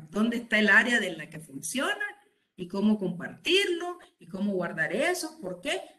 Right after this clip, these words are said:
Pues son las notas que uno puede ir compartiendo con los alumnos.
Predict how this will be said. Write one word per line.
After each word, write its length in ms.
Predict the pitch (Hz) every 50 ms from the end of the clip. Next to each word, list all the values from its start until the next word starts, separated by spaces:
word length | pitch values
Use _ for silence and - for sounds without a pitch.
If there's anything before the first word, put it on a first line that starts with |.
| _ _ _
Pues 160 | - 214 208
son 200 | - 220 220 233
las 140 | 254 262 247
notas 360 | 226 220 220 214 - 240 233
que 120 | - - 208
uno 240 | 196 196 208 208 202
puede 280 | 190 180 185 185 185
ir 360 | 180 170 165 175 190 175 - _ _ _ _ _ _ _ _ _ _ _ _ _ _ _ _ _ _ _ _ _ _ _ _ _ _ _ _ _ _
compartiendo 560 | - 175 175 170 165 - - 185 165 170 170
con 160 | 175 170 170
los 140 | 175 175 175
alumnos. 460 | 190 202 269 370 403 359 269 - -